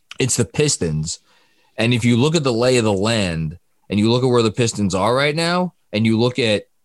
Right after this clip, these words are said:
uh, and I've said this on my podcast, aside from the Knicks, the only other team I think has less top-end talent in the league, if you put Blake Griffin aside, because I think they're gonna do whatever they're gonna do with him. And it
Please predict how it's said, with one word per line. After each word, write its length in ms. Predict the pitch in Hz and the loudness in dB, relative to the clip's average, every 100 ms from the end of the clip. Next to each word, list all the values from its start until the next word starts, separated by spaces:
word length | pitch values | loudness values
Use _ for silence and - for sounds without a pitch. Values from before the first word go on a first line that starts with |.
| - | -6
uh, 40 | |
and 260 | 107 107 113 | -4 -2 -2
I've 120 | 110 | -2
said 160 | 127 127 | -2 -2
this 140 | 127 | -2
on 100 | 127 | -2
my 100 | 135 | -2
podcast, 540 | 156 151 113 82 - | -2 -4 -4 -4 -4
aside 380 | 107 - 123 147 | -4 -2 0 0
from 120 | 175 | 0
the 80 | 165 | 2
Knicks, 260 | 170 170 - | 2 2 0
the 120 | 110 | -2
only 240 | 110 131 | 0 2
other 160 | 139 143 | 0 0
team 260 | 143 127 117 | -2 -2 -2
I 80 | |
think 220 | 110 113 110 | -2 -2 -2
has 220 | 107 101 | -4 -2
less 260 | 104 120 | -2 -2
top-end 480 | - 123 123 127 123 | -4 -6 -4 -4 -4
talent 360 | - 117 113 101 | -4 -4 -4 -2
in 120 | 107 | -2
the 80 | 104 | 0
league, 380 | 113 117 95 90 | 0 0 0 -2
if 100 | 104 | -6
you 80 | |
put 280 | 95 127 113 | -4 -4 -4
Blake 220 | 113 113 | -4 -2
Griffin 280 | 117 107 107 | -2 -4 -2
aside, 360 | 104 - 107 95 | -4 -2 -4 -4
because 240 | 90 90 | -6 -6
I 80 | 87 | -8
think 200 | 101 92 | -8 -10
they're 100 | 92 | -8
gonna 180 | 98 95 | -4 -4
do 260 | 85 104 | -4 -4
whatever 360 | 92 92 101 95 | -2 -2 -2 -4
they're 120 | 95 | -4
gonna 140 | 90 87 | -6 -4
do 140 | 107 | -4
with 160 | 90 82 | -4 -6
him. 140 | 82 | -8
And 100 | |
it 80 | 85 | -8